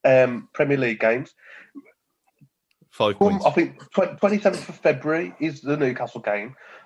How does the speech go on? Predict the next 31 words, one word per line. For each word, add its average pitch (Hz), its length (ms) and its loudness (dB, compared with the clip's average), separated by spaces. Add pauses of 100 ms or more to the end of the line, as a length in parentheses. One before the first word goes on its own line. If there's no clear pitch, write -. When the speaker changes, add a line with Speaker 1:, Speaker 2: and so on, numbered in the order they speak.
(380)
Speaker 1:
We 165 120 -2
could 175 180 -6
be 190 160 -8 (1120)
coming 196 220 4
into 190 220 -2
March 147 640 2 (500)
two 165 120 2
or 175 40 -2
three 175 200 0
points 160 240 -2
off 156 120 -6
the 156 60 -6
relegation 151 480 -2
zone. 196 220 -4 (460)
Speaker 2:
In 175 160 4
two, 185 320 2
in 170 140 2
two 185 260 2
weeks' 170 280 2
time, 127 540 -2
well, 151 140 4
no, 131 160 2
by 135 100 0
the 143 160 2
end, 147 220 -2
by 151 180 2
the 156 140 0
end 160 180 -2
of 151 100 -6
next 147 280 -6
week, - 400 -8